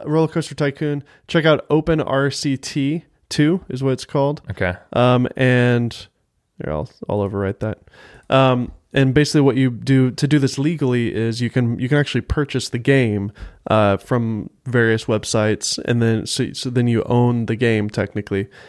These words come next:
Speaker 1: and then you essentially have to rip the, you know, the game out of the wrapper of what you purchased,
Speaker 2: Mm-hmm.
Speaker 1: and then you input it into this open sourced, um,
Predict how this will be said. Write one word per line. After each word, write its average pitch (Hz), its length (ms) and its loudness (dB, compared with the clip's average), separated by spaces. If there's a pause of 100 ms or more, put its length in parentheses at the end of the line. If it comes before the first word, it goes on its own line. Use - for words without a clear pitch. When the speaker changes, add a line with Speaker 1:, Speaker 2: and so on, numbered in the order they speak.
(200)
Speaker 1:
and 117 160 0
then 120 160 4
you 113 420 2 (120)
essentially 123 320 2
have 110 140 0
to 104 280 2
rip 127 480 0 (180)
the, 113 520 0
you 123 120 -2
know, 101 240 -2 (520)
the 123 120 -2
game 120 280 2
out 110 260 0
of - 420 -8
the 131 120 0
wrapper 110 500 2
of 101 260 -2
what 92 140 0
you 101 100 -6
purchased, - 680 -4
Speaker 2:
Mm-hmm. 107 240 -4
Speaker 1:
and 123 100 4
then 123 80 6
you 113 120 4
input 135 340 2
it 120 100 -2
into 120 360 -2
this 110 320 -4
open 113 500 -2 (260)
sourced, - 720 0 (100)
um, 104 340 2